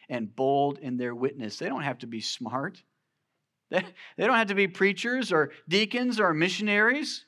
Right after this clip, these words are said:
They don't have to be super talented. They just have to be yielded to the Holy Spirit of God. And the opposition would be powerless to resist such a force. Could you be a member of a force like that? The scheme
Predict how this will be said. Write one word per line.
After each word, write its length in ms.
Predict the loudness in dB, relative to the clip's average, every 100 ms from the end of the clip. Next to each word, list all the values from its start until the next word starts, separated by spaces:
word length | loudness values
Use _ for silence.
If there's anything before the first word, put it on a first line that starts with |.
| _
They 100 | 2
don't 160 | 4 4
have 100 | 0
to 60 | 0
be 120 | -4
super 320 | -2 0 0
talented. 560 | 2 4 4 2 -4 0
They 120 | 0
just 220 | 0 0
have 160 | -2 -2
to 80 |
be 120 | -6 -6
yielded 720 | -2 2 2 0 -4 -8 -12 _ _ _ _ _
to 80 | -4
the 120 | -4
Holy 280 | -2 -2 -4
Spirit 360 | -6 -6 -6
of 80 | -8
God. 400 | -6 -6 -6 -8 -10
And 140 | -6 -2
the 140 | -2
opposition 680 | 2 2 4 -2 -2 -4 -4 -6
would 140 | -4
be 140 | -4
powerless 800 | -6 -6 0 2 2 0 -6 -10 -16 -20 -12
to 120 | -6
resist 580 | -4 -4 -2 -2 -4 -14
such 320 | -12 -8 -8
a 80 | -10
force. 640 | -12 -12 -12 -12 -12 -12 -14 _ _ _ _ _ _ _ _ _ _ -8
Could 160 | -6
you 80 | -4
be 100 | -2
a 60 | -2
member 560 | 0 0 0 -2 -6 _ _ _ _ _ _ _ _ _
of 80 | -6
a 80 | -4
force 380 | -4 -6 -4 -6
like 260 | -6 -6
that? 380 | -10 -12 -14 -20 _ _ _ _ _ _ _ _ _
The 120 | -6
scheme 720 | -6 -4 0 2 2 2 -2